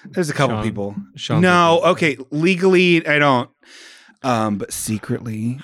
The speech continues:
Speaker 1: in my heart, I want a, I want, there's a, I could, there's a list of at least ten I would love to give covid to personally.
Speaker 2: Name your top ten.
Speaker 1: No,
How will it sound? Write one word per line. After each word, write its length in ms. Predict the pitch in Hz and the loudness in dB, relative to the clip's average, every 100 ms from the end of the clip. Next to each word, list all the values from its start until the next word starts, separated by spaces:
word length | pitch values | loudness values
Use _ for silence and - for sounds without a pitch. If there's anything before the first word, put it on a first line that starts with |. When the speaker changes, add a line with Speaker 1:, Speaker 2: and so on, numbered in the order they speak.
| - | -2
Speaker 1:
in 180 | 113 104 | 2 2
my 120 | 95 | 0
heart, 480 | 95 98 107 135 - _ _ _ _ | -4 -2 0 -2 -6 _ _ _ _
I 120 | 117 | -2
want 240 | 113 104 92 | 0 0 -2
a, 140 | 92 - | -6 -6
I 160 | 107 | 0
want, 380 | 107 101 95 - _ | 2 2 -2 -6 _
there's 240 | 123 117 | 0 2
a, 160 | 104 95 | 0 -4
I 120 | 120 131 | -2 -2
could, 220 | 120 101 | -2 -4
there's 180 | 123 123 | -2 -2
a 40 | |
list 260 | 98 135 165 | 0 -2 -2
of 80 | 110 | -6
at 100 | 104 | -4
least 280 | 143 220 - | -2 -2 -2
ten 280 | - 180 123 | -4 -2 0
I 100 | 104 | -2
would 140 | 101 | -2
love 160 | 107 95 | -4 -6
to 80 | |
give 180 | 95 95 | -8 -10
covid 400 | - 107 95 95 | -10 -10 -8 -10
to 220 | - 98 95 | -14 -16 -16
personally. 420 | - 120 127 139 | -10 -8 -4 -2
Speaker 2:
Name 80 | 151 | -2
your 140 | 160 139 | -2 -4
top 320 | - 127 120 | -4 -4 -4
ten. 380 | - 110 113 110 _ _ _ _ | -8 -10 -12 -20 _ _ _ _
Speaker 1:
No, 560 | 135 139 139 135 139 | -2 2 4 2 2